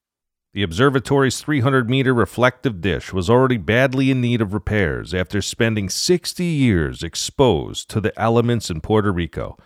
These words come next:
but dwindling funds have made it difficult for engineers to keep up. Damage from two thousand seventeen's Hurricane Maria was still being repaired when a secondary support cable broke free and smashed through the dish back in August,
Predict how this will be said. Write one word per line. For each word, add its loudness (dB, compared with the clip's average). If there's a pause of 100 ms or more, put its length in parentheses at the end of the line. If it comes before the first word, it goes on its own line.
(180)
but -2
dwindling 4
funds 0
have -4
made -2
it -10
difficult -2
for -2
engineers -2
to -10
keep -6
up. -6 (400)
Damage 2
from 0
two 0
thousand 2
seventeen's -2
Hurricane 0
Maria 2
was -6
still 2
being 2
repaired -2 (120)
when 0
a -4
secondary 0
support 0
cable -4
broke 0
free 0 (240)
and -4
smashed -2
through 2
the 2
dish 2
back 0
in 0
August, -4